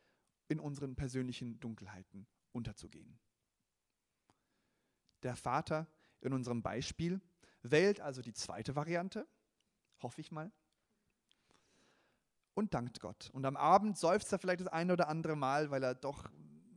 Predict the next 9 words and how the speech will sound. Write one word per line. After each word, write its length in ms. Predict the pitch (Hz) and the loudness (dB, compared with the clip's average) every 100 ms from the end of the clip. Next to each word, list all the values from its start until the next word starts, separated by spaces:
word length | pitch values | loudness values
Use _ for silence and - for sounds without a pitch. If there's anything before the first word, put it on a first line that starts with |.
| 202 185 180 196 - _ _ _ | -20 -20 -20 -20 -20 _ _ _
nicht 400 | 208 202 175 170 | 0 2 2 2
recht 280 | 180 170 160 | 2 2 6
weiß, 300 | 156 185 180 | 6 6 4
wo 60 | |
das 160 | 170 165 | 0 2
Geld 160 | 175 | 4
jetzt 140 | 175 160 | 4 2
herkommen 360 | 160 - 160 | 2 4 2
soll. 240 | 143 143 | 6 6